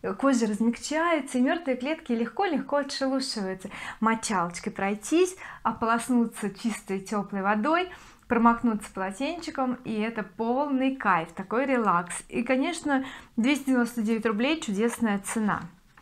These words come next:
Следующая страничка — это новинка, а, в серии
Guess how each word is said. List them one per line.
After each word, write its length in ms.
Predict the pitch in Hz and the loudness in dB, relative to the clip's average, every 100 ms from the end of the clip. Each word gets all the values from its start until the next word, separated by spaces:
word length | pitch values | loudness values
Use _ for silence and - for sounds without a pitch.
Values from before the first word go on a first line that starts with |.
| - - - _ - - | -20 -20 -20 _ -14 0
Следующая 420 | 277 226 - 202 | 2 2 2 0
страничка — 600 | 202 202 196 311 - 370 - - | 0 0 2 0 2 2 2 2
это 300 | 240 247 233 | 0 2 2
новинка, 680 | 220 208 247 269 262 196 - - - - | 2 2 4 4 2 0 -2 -12 -12 -6
а, 200 | - 202 | 0 0
в 80 | 208 | 0
серии 720 | - 262 262 254 226 208 185 | -2 4 6 6 4 4 0